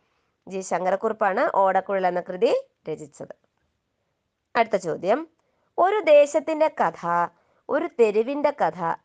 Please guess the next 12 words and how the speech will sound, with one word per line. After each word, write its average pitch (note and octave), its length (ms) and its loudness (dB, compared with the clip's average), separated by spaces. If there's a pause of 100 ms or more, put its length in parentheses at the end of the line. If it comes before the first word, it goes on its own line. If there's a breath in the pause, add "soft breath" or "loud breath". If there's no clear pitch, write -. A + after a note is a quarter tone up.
(100)
എന്നീ D#4+ 200 -2
കൃതികൾ E3 440 -6
ആരുടേതാണ്? E3 640 -2 (680)
ഒരു F#3+ 160 -2
ദേശത്തിന്റെ F#3 680 -4
കഥ, F#3+ 280 -2 (600)
ഒരു C#4 140 0
തെരുവിന്റെ B3+ 640 0
കഥ F#3+ 300 -2 (600)
എന്നീ F#3 240 -2
കൃതികൾ F#3 440 0 (140)
ആരുടേതാണ്? F3 840 -2